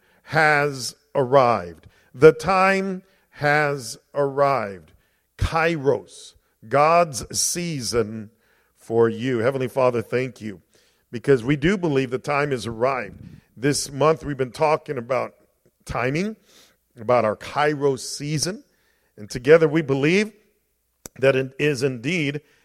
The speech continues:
a Kairos season for each one of us.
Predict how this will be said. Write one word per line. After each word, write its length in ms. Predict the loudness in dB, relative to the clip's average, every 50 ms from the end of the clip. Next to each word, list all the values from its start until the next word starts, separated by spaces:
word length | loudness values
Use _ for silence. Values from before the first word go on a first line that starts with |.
| _ _
a 100 | -6 -6 -6
Kairos 760 | -4 -2 0 2 2 4 2 2 0 -2 -4 -10 -14 -12 -8
season 460 | -8 -6 -4 -4 -4 -4 -6 -8 -8
for 120 | -8 -10 -8
each 280 | -8 -8 -8 -10 -12
one 240 | -8 -6 -2 -2 -2
of 100 | -2 -4
us. 300 | -8 -12 -14 -18 -20 -20